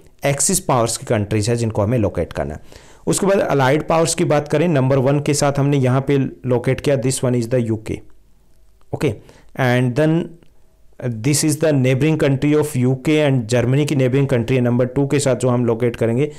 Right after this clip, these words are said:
वो ये रहेगी फ्रांस। ओके, this one is the France। नंबर थ्री यूएसएसआर, former यूएसएसआर, रशिया जिसे कह सकते हैं, और फोर्थ वन जो रहेगा वो है यूएसए, United States of America।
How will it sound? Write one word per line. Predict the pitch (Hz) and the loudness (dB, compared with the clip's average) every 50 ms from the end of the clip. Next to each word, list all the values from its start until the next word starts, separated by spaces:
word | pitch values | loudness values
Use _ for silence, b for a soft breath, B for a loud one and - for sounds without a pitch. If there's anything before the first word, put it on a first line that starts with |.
| B B B B B B 120 | B B B B B B 0
वो | 131 139 | 2 2
ये | 139 139 | 2 2
रहेगी | 131 131 127 123 127 127 120 135 160 - - - - _ | 2 2 2 2 2 2 2 0 -2 -2 -6 -14 -20 _
फ्रांस। | - - - 131 104 87 - - - - - - - - - - - - | -12 -4 -2 0 0 0 -2 -4 -6 -6 -6 -10 -20 -20 -20 -20 -12 -8
ओके, | 127 170 147 98 101 107 | -4 -2 -2 -2 -2 -2
this | 123 127 - - | -4 -2 -2 0
one | 123 120 117 110 | 0 0 0 0
is | 107 123 | 0 -2
the | 120 120 | -2 -2
France। | - 117 87 92 - - - - - _ - b b b b b b b b b b b b b | -2 -4 -4 -4 -6 -10 -12 -12 -16 _ -20 b b b b b b b b b b b b b
नंबर | 127 147 156 165 180 180 - - | 0 2 2 2 2 0 -2 -2
थ्री | - 180 180 202 - - - - - _ _ - | -2 -2 -2 -2 -2 -8 -14 -20 -20 _ _ -4
यूएसएसआर, | 131 123 135 151 156 - 170 170 165 - - 151 151 175 175 - - 147 | -2 0 2 2 2 2 0 0 0 0 2 2 0 0 -2 -2 -2 0
former | 135 135 135 151 151 | 2 2 2 2 2
यूएसएसआर, | 147 135 143 147 147 - 151 143 - 160 143 156 - - - - - - | 2 2 2 0 0 0 -2 -2 0 0 0 -2 -2 -6 -14 -14 -4 -2
रशिया | 120 113 117 - - 151 143 | 0 0 0 0 0 0 2
जिसे | 135 135 135 - 147 | 2 2 0 0 0
कह | - 135 127 | 0 0 0
सकते | 123 - 131 - - - | 0 0 -4 -2 -2 -4
हैं, | 143 170 B B B B B B B B B B B | -4 -4 B B B B B B B B B B B
और | 165 170 | 0 0
फोर्थ | - - - 180 180 196 202 202 190 | 0 0 0 2 2 2 2 2 2
वन | 147 131 123 127 - - - - 139 | 2 2 2 0 -2 -4 -8 -8 -4
जो | 127 135 135 | 0 2 2
रहेगा | 127 120 120 120 113 120 123 | 2 4 2 2 2 2 2
वो | 123 117 123 123 | 2 2 2 2
है | 120 123 | 2 2
यूएसए, | 120 117 110 113 120 123 127 117 - - - - 117 92 80 - - - - | 0 0 0 0 2 2 2 0 -2 -2 -2 0 0 0 -2 -4 -12 -8 -4
United | 120 120 120 120 120 120 135 135 | -2 0 0 0 0 0 -2 -4
States | - - 127 110 107 - - | -2 -2 0 0 0 -2 -2
of | 120 107 - | -2 -2 -2
America। | 110 104 98 92 90 - - 78 | -2 -2 -2 -2 -4 -4 -6 -6